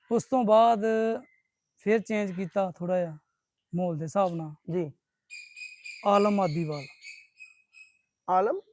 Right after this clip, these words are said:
Speaker 1: ਆਦੀਵਾਲ।
Speaker 2: ਆਦੀਵਾਲ।
Speaker 1: ਹਾਂਜੀ। ਤੇ ਉਸ ਤੋਂ ਬਾਅਦ ਸਰਕਾਰ ਨੇ ਰਹਿਮਤ ਕੀਤੀ, ਜਦੋਂ ਵਿਆਹ ਹੋਇਆ,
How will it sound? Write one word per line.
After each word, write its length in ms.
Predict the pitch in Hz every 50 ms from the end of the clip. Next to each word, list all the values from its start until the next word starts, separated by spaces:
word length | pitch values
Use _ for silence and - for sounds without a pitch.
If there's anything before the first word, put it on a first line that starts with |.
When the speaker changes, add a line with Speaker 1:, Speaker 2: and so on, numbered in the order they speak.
| _ _ -
Speaker 1:
ਆਦੀਵਾਲ। 420 | 196 185 175 147 165 175 160 156 208
Speaker 2:
ਆਦੀਵਾਲ। 600 | 214 170 147 202 202 165 160 147 143 131 135 135 _ _ _ _ _ _ _ _ -
Speaker 1:
ਹਾਂਜੀ। 360 | 175 170 165 147 139 131 135 147 _ _ _ _ _ _ _ _ _ _ -
ਤੇ 120 | 214 220
ਉਸ 220 | 233 240 247 - -
ਤੋਂ 160 | - 254 226
ਬਾਅਦ 260 | 190 220 233 240 233
ਸਰਕਾਰ 400 | - 233 220 196 214 208 208 208
ਨੇ 160 | 214 214 208
ਰਹਿਮਤ 340 | 196 196 202 208 226 220 214
ਕੀਤੀ, 580 | 190 - 208 196 160 _ - 202 202 196 196 180
ਜਦੋਂ 240 | 170 170 185 185
ਵਿਆਹ 260 | 170 175 180 185 196 190
ਹੋਇਆ, 380 | 202 202 185 180 175 170 165